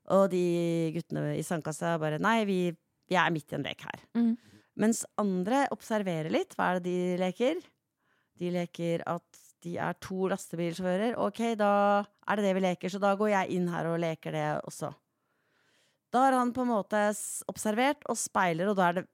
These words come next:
Speaker 1: selvfølgelig, det, det er jo en veldig grei måte å bli godtatt på.
Speaker 2: Mhm.
Speaker 1: Og så har du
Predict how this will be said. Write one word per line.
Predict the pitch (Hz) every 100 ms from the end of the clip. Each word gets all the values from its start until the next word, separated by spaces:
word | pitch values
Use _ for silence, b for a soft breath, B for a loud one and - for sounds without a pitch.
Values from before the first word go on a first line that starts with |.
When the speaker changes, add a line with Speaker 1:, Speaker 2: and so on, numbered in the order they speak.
| _
Speaker 1:
selvfølgelig, | - 175 175 170 170
det, | 170 -
det | 175
er | 165
jo |
en | 165
veldig | 160 151
grei | 156 151
måte | 156 151 160
å |
bli | 170
godtatt | 170 170 165
på. | - 262 349 -
Speaker 2:
Mhm. | 240 226 180 233 - _ _
Speaker 1:
Og | -
så | 214 247
har | 214
du | 226 226